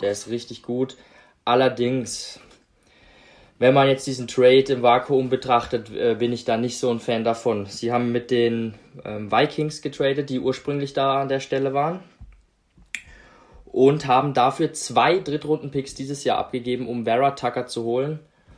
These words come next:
Und die Vikings, äh, haben mit dem Pick, den sie dann von den, ähm,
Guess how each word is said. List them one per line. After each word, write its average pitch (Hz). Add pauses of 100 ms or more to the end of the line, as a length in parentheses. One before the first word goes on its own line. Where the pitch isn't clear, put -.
(160)
Und 123
die 113
Vikings, 156
äh, 131
haben 127
mit 135
dem 131
Pick, 139
den 131
sie 123
dann 120
von 123
den, 117
ähm, 113